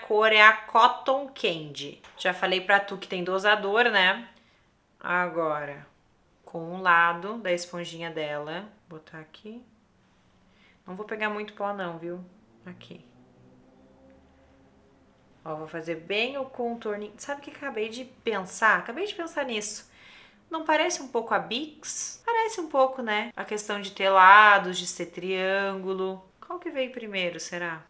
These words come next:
Ah, enfim, vou colocar um pouquinho aqui na testa também.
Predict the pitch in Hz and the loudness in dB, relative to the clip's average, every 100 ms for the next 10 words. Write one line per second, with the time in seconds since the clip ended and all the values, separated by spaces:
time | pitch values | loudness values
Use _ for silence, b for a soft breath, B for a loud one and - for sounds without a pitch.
0 | _ 196 190 196 196 185 160 165 170 185 | _ -14 -12 -14 -12 -12 -12 -12 -10 -6
1 | 180 180 180 180 185 180 185 180 180 175 | -6 -2 -4 -4 -8 -8 -8 -8 -6 -6
2 | 175 170 165 - 175 175 170 170 170 175 | -4 -4 -4 -8 -10 -8 -6 -2 -2 -2
3 | 233 302 | -4 -10